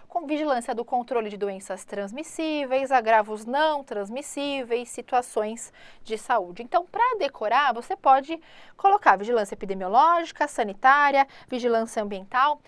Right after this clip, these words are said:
e saúde do trabalhador. Mas entenda que dentro da epidemiológica, a gente tem essa, esses subgrupos ali, tá?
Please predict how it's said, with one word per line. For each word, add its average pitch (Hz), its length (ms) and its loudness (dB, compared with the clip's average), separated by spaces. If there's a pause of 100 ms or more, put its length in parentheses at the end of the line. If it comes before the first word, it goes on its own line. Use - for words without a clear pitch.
(220)
e 311 60 -12
saúde 277 380 -2
do 277 100 -16
trabalhador. 294 580 -4
Mas 233 240 -6
entenda 349 600 -2
que 339 140 -10
dentro 262 400 -4
da 233 100 4
epidemiológica, 233 960 2
a 269 140 2
gente 269 240 -12
tem 254 220 -4 (240)
essa, 247 340 -6
esses 254 220 -12
subgrupos 277 960 -6
ali, 294 260 -10 (160)
tá? 262 220 4